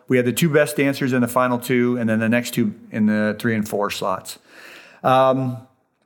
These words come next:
this was really kind of a clash of the titans, too, because Kellie Pickler's partner was Derek,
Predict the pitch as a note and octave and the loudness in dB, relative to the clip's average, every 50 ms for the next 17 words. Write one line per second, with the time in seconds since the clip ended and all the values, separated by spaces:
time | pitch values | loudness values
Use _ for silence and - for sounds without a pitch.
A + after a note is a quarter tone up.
0 | - - C#3 D#3+ G#3+ G#3 C4 A3 D#3 F3+ F#3+ F3 D#3 - - D#3+ D3+ C3+ A#2+ A2+ | -8 0 2 2 4 4 2 2 2 2 2 2 0 0 2 2 2 2 2 0
1 | - - D3+ D3+ D3+ - - G#2+ G#2 G#2 - D3 C#3 C3 A#2+ A2+ G#2 - - C3 | 0 0 2 2 2 0 -2 -2 -4 -2 0 2 2 2 0 -2 -4 -2 0 0
2 | A#2+ G#2+ G2+ F#2+ A2+ A2 - B2 A#2 G#2+ G#2+ - - F3+ G3 G#3+ F#3+ G#3 F3+ E3+ | 2 2 2 0 -2 0 0 0 0 0 -2 0 0 2 2 2 2 2 0 -2
3 | E3+ - D3 C3+ B2+ A#2+ - - - - D3 C#3 B2+ B2+ B2 A#2 A2 G#2 G2+ G2+ | 0 2 0 0 2 0 -4 -10 -2 0 2 2 2 2 2 2 2 0 0 0
4 | A#2 B2+ B2+ A2+ G#2 G#2 A2 G#2+ - - | 2 2 4 4 4 2 0 -4 -8 -14